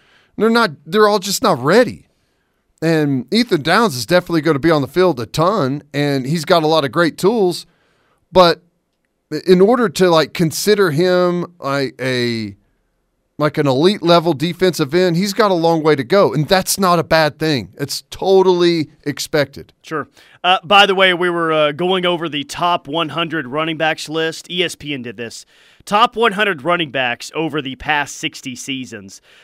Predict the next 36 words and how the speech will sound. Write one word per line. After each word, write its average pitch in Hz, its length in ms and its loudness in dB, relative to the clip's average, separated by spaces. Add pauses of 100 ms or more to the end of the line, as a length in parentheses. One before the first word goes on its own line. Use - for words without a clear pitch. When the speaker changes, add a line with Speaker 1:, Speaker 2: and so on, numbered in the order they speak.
Speaker 2:
Some 165 220 -6
former 202 460 0
Sooners 190 500 -2
that 165 180 2
were 160 180 -4
on 160 240 2
the 147 80 -4
list. 151 440 -4
You 147 100 -10
had 139 440 0
Little 165 380 -6
Joe 170 280 -2
Washington 160 920 -6
at 139 240 -2
number 143 340 -6
fifty-six. 143 880 -8 (340)
He 170 220 -8 (100)
definitely 147 580 -4
has 139 260 -4
to - 40 -20
be 131 140 -8
included 120 420 -12
here. 127 300 -8 (220)
Uh, 165 180 0
Lil 208 240 0
Joe, 160 500 0 (280)
uh, 147 120 -2
too 208 220 -8
high, 202 200 4
too 202 220 -8
low, 190 380 0
or 156 500 -4
dead 151 160 -4
on 147 140 -4
balls 131 260 -6
accurate 104 420 -10